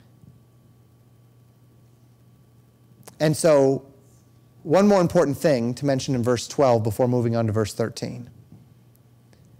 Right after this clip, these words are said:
Paul says here, "Work out your own salvation with fear and trembling." Recall how our King James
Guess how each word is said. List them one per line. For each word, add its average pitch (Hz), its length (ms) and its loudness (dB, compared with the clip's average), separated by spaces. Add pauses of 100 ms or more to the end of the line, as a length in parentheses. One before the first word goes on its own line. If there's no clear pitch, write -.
(1300)
Paul 165 220 4
says 170 320 2
here, 117 420 0
"Work 156 480 2
out 143 280 2
your 127 200 2
own 135 240 -2
salvation 117 920 -2 (340)
with 113 160 -6
fear 120 240 -2
and 110 120 -4
trembling." 110 480 -8 (1000)
Recall 135 680 2 (540)
how 151 160 2
our 147 100 4
King 156 300 -2
James 135 480 -2